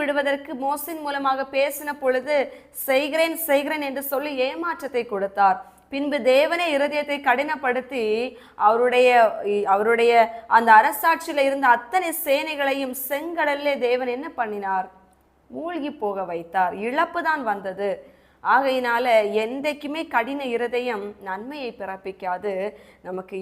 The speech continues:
இழப்பையும் பலவிதமான தோல்விகளையும் தான் உண்டு பண்ணும். தேவ சமூகத்தினின்று தள்ளப்பட்டவர்களாக மாறி விடுவோம். ஜாக்கிரதையாக நம்மை நாமே நிதானித்து பார்த்து, கடின இருதயம் வேண்டாம், கல்லான இருதயம் வேண்டாம், சதையான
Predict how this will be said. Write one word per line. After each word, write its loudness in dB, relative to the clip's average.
இழப்பையும் -2
பலவிதமான 0
தோல்விகளையும் 2
தான் 0
உண்டு -4
பண்ணும். -6
தேவ -2
சமூகத்தினின்று -6
தள்ளப்பட்டவர்களாக -4
மாறி -4
விடுவோம். -8
ஜாக்கிரதையாக 6
நம்மை -2
நாமே -4
நிதானித்து -2
பார்த்து, 0
கடின 2
இருதயம் -2
வேண்டாம், 2
கல்லான 6
இருதயம் 2
வேண்டாம், 2
சதையான 2